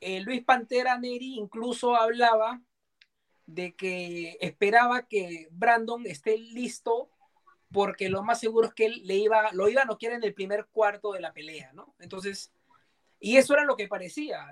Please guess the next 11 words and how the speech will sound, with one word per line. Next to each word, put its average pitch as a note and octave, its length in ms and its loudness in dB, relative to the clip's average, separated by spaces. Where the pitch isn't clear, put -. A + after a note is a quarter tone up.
Eh, C#3+ 520 -8
Neri B3 580 4
sacó G#3 380 2
los C4+ 180 4
mejores A#3+ 500 -4
golpes. F#3 540 0
Los F3+ 180 -4
mejores C4 460 -2
golpes C#4 300 0
lo A#3 100 0
tiró, A3 160 2